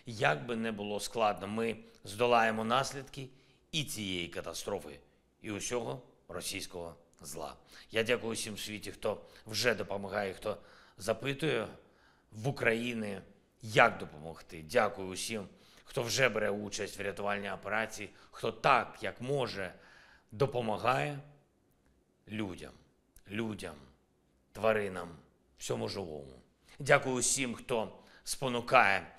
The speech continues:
міжнародні організації, іноземних лідерів, інші держави бачити, що відбулось, та називати речі своїми іменами. Російські терористи повинні відповідати за все, що вони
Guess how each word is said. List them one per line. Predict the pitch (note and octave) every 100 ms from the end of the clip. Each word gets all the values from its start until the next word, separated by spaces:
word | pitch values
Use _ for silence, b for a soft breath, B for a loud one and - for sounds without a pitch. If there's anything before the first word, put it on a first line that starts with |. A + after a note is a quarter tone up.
| B
міжнародні | A#2+ A2 A2+ A2+ G#2
організації, | G#2 G#2 A2 G2+ B2 A2+ - G#2 F2+ b b b
іноземних | A2+ A2 A2+ A#2+ A2+ B2
лідерів, | B2 A#2 A2+ G#2 - b b
інші | - C#3+ A#2+ A2
держави | G#2+ G#2 A#2+ A2+
бачити, | G#2 C#3+ B2+ - - G2 B B B
що | - - - - D#3 G#2 - - - -
відбулось, | C3+ A2+ G#2+ A#2+ C3 C#3+ A2 -
та | - A#2 G2+ B B -
називати | C#3 A#2 C#3+ C3 A#2+
речі | A2+ A#2 -
своїми | G#2+ - A2 G2+ F#2 - _ _
іменами. | B2 G#2 F2 D2+ C#2+ B B B
Російські | C3+ C3 D#3+ C#3+ D3
терористи | C#3 C#3+ C#3+ - A2
повинні | A#2 A2+ A2+ A2 G2+ B B -
відповідати | C#3 D3+ C#3+ A#2 A2 G2 F#2
за | F2 F#2
все, | - A2+
що | G2+ - - C#3+
вони | A2+ G#2 B2+